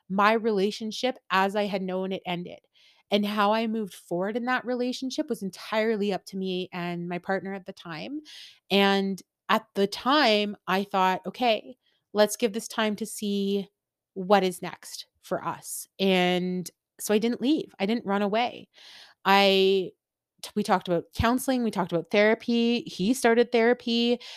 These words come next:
You know, he started breaking down walls and recognizing his own bullshit and the fact that he is self-, <laughs> is very selfish and, and could be very manipulative when, when feeling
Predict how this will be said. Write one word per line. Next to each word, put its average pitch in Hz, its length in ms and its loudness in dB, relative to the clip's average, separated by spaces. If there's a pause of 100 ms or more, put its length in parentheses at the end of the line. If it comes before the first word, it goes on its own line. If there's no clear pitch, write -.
(220)
You 185 100 0
know, 170 300 2
he 220 280 -2
started 233 540 0
breaking 214 380 0
down 226 260 4
walls 208 460 4
and 180 120 -2
recognizing 196 580 -2
his 190 200 -4
own 185 240 -2
bullshit 220 640 2
and 190 120 -4
the 180 80 -4
fact 190 320 0
that 170 140 -6
he 208 540 -4 (720)
is - 160 -6
self-, 180 360 0
<laughs> - 0 -
is 196 140 4
very 208 280 6
selfish 240 760 2
and, 170 380 -4
and 180 180 -4
could 180 120 -6
be 185 80 -6
very 180 260 2
manipulative 214 640 0
when, 180 400 -2
when 170 400 -4
feeling 175 600 0